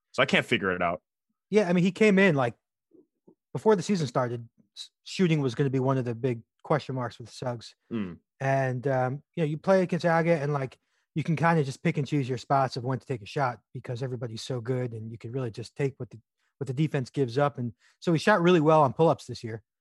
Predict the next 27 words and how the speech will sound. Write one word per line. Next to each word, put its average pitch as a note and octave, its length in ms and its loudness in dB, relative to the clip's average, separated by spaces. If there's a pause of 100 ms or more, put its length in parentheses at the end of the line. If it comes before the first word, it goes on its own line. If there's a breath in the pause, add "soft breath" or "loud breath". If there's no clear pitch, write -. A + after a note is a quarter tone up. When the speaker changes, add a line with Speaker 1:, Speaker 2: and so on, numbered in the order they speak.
(280)
Speaker 2:
Um, B2 80 -12
he C3+ 80 -4
didn't F#3 180 2 (560)
take F#3+ 200 4
a C3+ 40 0
lot A2 160 -4
of A2 60 -8
them, C3 200 -8
but C#3 80 -6
he, B2+ 140 -8 (140)
he B2 240 -10 (480)
sh-, - 160 -20
ranked F3+ 180 2
in D3+ 80 -4
the B2+ 60 -2
ninety-fourth D3 520 -2
percentile C3 520 -4
in G#2+ 60 -12
pull-up C3 260 -4
shooting C3+ 320 -6 (120)
percentage, C3 440 -4
Speaker 1:
Ooh. B2+ 80 -12
Speaker 2:
synergy. A2 500 -6 (640)
Um, B2 320 -6 (140)
but C3+ 100 -2
he E3 80 2
only E3 240 0